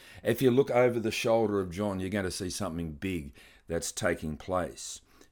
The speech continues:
Who is he? Well, I take it that we're to understand that he is the one preparing for the coming kingdom. The arrival of the king is just on the horizon.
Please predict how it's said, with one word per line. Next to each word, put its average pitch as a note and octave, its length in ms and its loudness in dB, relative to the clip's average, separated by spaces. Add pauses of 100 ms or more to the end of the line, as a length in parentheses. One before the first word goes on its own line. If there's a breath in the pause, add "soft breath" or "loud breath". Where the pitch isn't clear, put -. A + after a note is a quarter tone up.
Who B2 200 6
is A#2 200 4
he? A2+ 280 2
Well, G#2+ 400 4 (400 soft breath)
I G#2 120 6
take A2 280 4
it E2 80 -2
that E2 80 -4
we're A2 160 6
to A2 100 4
understand F#2 600 -2
that D#2+ 140 -4
he A#2+ 320 0
is F2+ 260 -6
the F2+ 100 0
one F#2 360 0
preparing F2 920 -2 (300 soft breath)
for F#2 180 -6
the F2+ 140 -2
coming F2+ 480 -4
kingdom. D2+ 580 -6 (220 soft breath)
The F#2 100 0
arrival A2+ 560 6
of G2 140 0
the G2+ 80 0
king G#2 400 -2
is E2+ 180 -4
just A#2 420 0
on G#2 200 -2
the F#2+ 100 -2
horizon. F2+ 720 -2